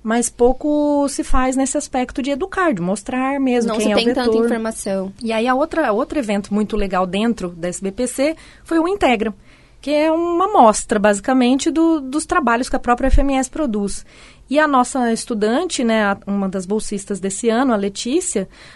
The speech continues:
Speaker 1: a Letícia apresentou o pôster, né, com a, o resumo das atividades do Leite Não, aí já é mais uma questão técnica, né? E foi super legal também, né? Todos os anos a gente participa, logicamente, do, dos Integras, até por fazer parte dos, da,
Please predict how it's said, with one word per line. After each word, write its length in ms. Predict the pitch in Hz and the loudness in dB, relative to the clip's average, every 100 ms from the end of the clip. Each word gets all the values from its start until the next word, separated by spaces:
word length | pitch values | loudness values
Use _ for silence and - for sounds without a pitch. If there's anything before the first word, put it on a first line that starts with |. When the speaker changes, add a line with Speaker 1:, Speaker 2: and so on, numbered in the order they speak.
| - | -8
Speaker 1:
a 80 | 226 | -2
Letícia 360 | 226 - 233 | -2 -2 -4
apresentou 500 | 240 269 269 294 254 | 0 0 2 2 2
o 40 | 240 | 4
pôster, 520 | - 214 254 - 208 | 4 6 4 0 0
né, 140 | 220 | 0
com 180 | 220 - | 0 0
a, 260 | 302 269 240 | 0 0 0
o 60 | |
resumo 300 | 254 311 294 | 0 2 2
das 160 | 262 240 | 2 0
atividades 440 | 240 240 220 214 | -2 0 2 0
do 80 | 202 | 0
Leite 280 | 214 214 330 | -2 -2 -2
Não, 320 | 254 247 233 | 0 2 2
aí 120 | 226 | 2
já 100 | 320 | -2
é 20 | |
mais 200 | 339 330 | -4 -4
uma 140 | 311 302 | -4 -4
questão 320 | 302 277 339 | -4 -4 -4
técnica, 540 | 339 147 - 165 - | -2 -4 -4 -10 -8
né? 160 | 180 196 - - - - - | -8 -10 -14 -20 -20 -20 -8
E 80 | 254 | 0
foi 180 | 320 | 2
super 300 | 311 339 359 | 2 0 -2
legal 340 | 392 415 349 330 | -2 0 2 2
também, 440 | 381 440 262 185 | 0 2 2 0
né? 220 | 175 180 190 | -2 -2 -2
Todos 300 | 262 262 269 | -2 -4 -4
os 160 | 247 | 0
anos 280 | 226 247 240 | 2 2 2
a 60 | 220 | 0
gente 580 | 220 214 - 214 185 165 - | -2 -4 -4 -4 -6 -10 -6
participa, 540 | 196 190 - 226 262 | -2 0 0 -2 0
logicamente, 560 | 190 170 - 185 175 - | 0 0 -4 -6 -6 -8
do, 240 | 185 165 165 | -8 -8 -10
dos 280 | 170 175 | -10 -8
Integras, 580 | 202 208 185 208 277 285 | -6 -2 0 0 0 -4
até 220 | 196 196 | -4 -4
por 240 | 196 220 202 | -4 -4 -4
fazer 320 | - 196 190 | -4 -6 -6
parte 380 | - 185 185 190 | -4 -4 -4 -6
dos, 360 | 180 165 - - - - - - | -8 -10 -12 -18 -20 -20 -20 -20
da, 560 | 139 143 175 170 165 | -20 -12 -8 -6 -8